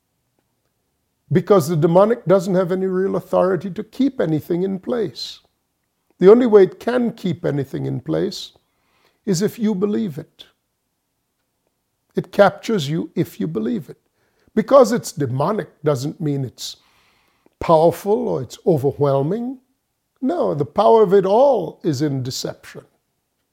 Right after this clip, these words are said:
So get over the idea that because something is labeled demonic, it means you are trapped in this labyrinth from which you cannot escape.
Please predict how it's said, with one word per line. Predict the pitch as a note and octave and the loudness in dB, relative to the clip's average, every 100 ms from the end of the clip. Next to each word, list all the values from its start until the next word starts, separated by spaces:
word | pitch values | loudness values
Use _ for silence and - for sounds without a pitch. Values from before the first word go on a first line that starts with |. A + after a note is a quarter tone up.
| _ _ _ _ _ _ _ - | _ _ _ _ _ _ _ -4
So | A#3+ | -2
get | F#3+ A#3 B3 | 4 6 10
over | C4 G#3+ | 8 8
the | A#3 G3 - | 2 0 0
idea | F3 D3 A2+ D#3+ C3 B2+ - _ _ _ _ _ | 0 0 0 -2 -2 -6 -18 _ _ _ _ _
that | - E3+ - | 0 0 0
because | E3+ - F#3+ | 0 4 2
something | - F#3 F3 E3 | 6 4 4 0
is | D3+ A2 | -2 0
labeled | C#3 F3+ F#3+ D#3+ D3+ A#2+ | 4 6 6 4 0 -2
demonic, | B2+ C3+ G#3 F#3 C#3 _ _ _ _ _ _ _ _ _ _ _ - | -2 2 2 2 -6 _ _ _ _ _ _ _ _ _ _ _ -2
it | G3 | 0
means | F#3 F#3+ F#3 C#3+ | 4 4 4 2
you | D#3+ E3 | 2 4
are | D#3 C#3+ C3 | 6 4 0
trapped | - - F3+ E3+ E3 - D#3 | -8 0 2 2 -2 -8 -6
in | C#3 C3+ | -4 -4
this | C3 - - | -6 -8 -8
labyrinth | C3+ E3 E3+ C3+ C#3+ C#3 - _ _ _ _ _ _ _ | 0 2 2 -2 -4 -4 -10 _ _ _ _ _ _ _
from | - D3+ | 0 2
which | D3+ D3+ | 0 -2
you | D3+ | -8
cannot | - D3+ C#3+ C#3+ | -2 -2 -2 -4
escape. | D3+ - - B3 B3 E3+ | -6 -10 -8 -6 -6 -8